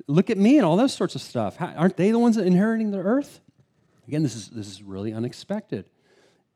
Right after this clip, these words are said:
And Jesus, again, is talking about our spiritual state. Meekness here, it carries on from the, it builds from the first two Beatitudes. It's not a reference to weakness. It's not, it's not saying you're, you're a pushover. You know, you're just this weak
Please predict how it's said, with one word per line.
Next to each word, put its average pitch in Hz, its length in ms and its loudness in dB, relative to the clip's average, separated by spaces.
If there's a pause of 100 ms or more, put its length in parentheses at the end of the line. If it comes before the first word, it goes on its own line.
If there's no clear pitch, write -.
(200)
And 117 140 -4
Jesus, 156 280 -6
again, 165 280 0
is 160 100 2
talking 123 320 -8
about 110 220 -4
our 120 60 -4
spiritual - 580 -6
state. - 400 -12
Meekness 185 580 2
here, 104 480 -6 (840)
it 139 180 -4
carries 196 420 2
on 139 400 2
from 131 180 0
the, 117 300 -6
it 117 120 -12
builds 196 300 2
from 156 140 0
the 123 80 0
first - 380 -4
two 113 340 -4 (260)
Beatitudes. 104 640 -6
It's 147 180 -4
not 185 440 0
a 285 40 4
reference 139 580 0
to - 100 -16
weakness. - 640 -12 (160)
It's - 180 -8
not, 165 480 -2
it's - 160 -14
not 165 160 0
saying 143 340 -4
you're, 120 220 -4
you're 120 220 -4
a 104 40 -8
pushover. 147 680 -8 (720)
You 107 100 -12
know, 104 60 -6
you're 113 180 0
just 117 200 -8
this 110 200 -12
weak 139 360 -8